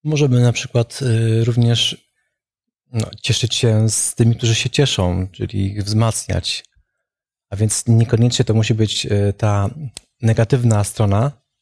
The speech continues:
y, albo to, co żeśmy przed chwilką mówili,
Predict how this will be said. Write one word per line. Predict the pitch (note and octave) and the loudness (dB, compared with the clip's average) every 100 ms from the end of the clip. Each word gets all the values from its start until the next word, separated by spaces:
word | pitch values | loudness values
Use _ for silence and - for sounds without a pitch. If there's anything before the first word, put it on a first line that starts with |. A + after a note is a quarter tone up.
| _ _ _ _ _ _ _ _ G#2 | _ _ _ _ _ _ _ _ -6
y, | G2+ | -2
albo | G#2 G#2 G#2 G2+ | -2 0 0 0
to, | - A#2 | -2 -2
co | G#2+ | 0
żeśmy | G2+ - G#2+ - _ | -2 0 -4 -4 _
przed | - - | -10 -4
chwilką | A#2+ A2+ | -4 0
mówili, | A2 G2+ G#2 G#2+ D3+ | 0 2 2 2 0